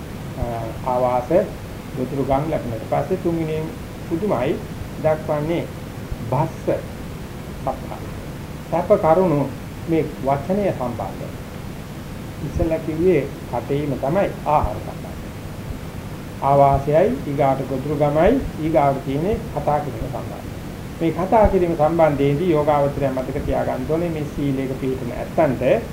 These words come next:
මේ කාය වචන දෙක පිළිබඳව යම් කිසි සංවරයක් තමයි මේ සීලය කියලා කියන්නේ. කයෙන් වෙන අකුසල කර්ම, හොඳ කර්ම, නරක කර්ම,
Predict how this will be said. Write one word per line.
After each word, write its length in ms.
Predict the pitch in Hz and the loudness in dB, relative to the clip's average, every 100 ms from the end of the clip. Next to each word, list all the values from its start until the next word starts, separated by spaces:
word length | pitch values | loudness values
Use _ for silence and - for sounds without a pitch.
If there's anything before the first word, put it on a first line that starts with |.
| - - - - - - - | -10 -12 -12 -10 -10 -10 -6
මේ 220 | 139 131 123 | -2 -2 -2
කාය 260 | 156 170 180 | 2 8 8
වචන 360 | 165 - 156 139 | 8 4 0 0
දෙක 220 | 131 160 | 0 0
පිළිබඳව 680 | 143 147 143 143 143 143 143 139 110 - - - - - - - - - - - | 0 0 0 2 2 2 2 2 0 -6 -10 -12 -12 -12 -12 -10 -10 -10 -10 -6
යම් 160 | 127 131 | -4 -2
කිසි 220 | 135 127 | -2 0
සංවරයක් 480 | 135 143 135 127 127 | 2 2 2 2 0
තමයි 300 | 127 131 208 - - - - - - | 0 2 0 0 -10 -12 -12 -10 -8
මේ 320 | 139 123 117 117 | -6 -4 -4 -6
සීලය 320 | - 147 113 | -4 -4 -4
කියලා 280 | 101 110 107 | -6 -8 -10
කියන්නේ. 300 | 104 - - - - - - - - - | -10 -10 -10 -10 -10 -10 -10 -10 -10 -6
කයෙන් 300 | 135 135 131 | 0 0 0
වෙන 180 | 127 127 135 | -2 -2 -2
අකුසල 400 | 127 131 - 127 | -4 -8 -6 -6
කර්ම, 320 | 120 120 123 147 | -4 -4 -4 -4
හොඳ 220 | 135 127 | -2 -2
කර්ම, 300 | - 120 131 | -2 -2 -2
නරක 300 | 147 127 127 - | -2 -2 -2 -4
කර්ම, 320 | 117 120 | -2 0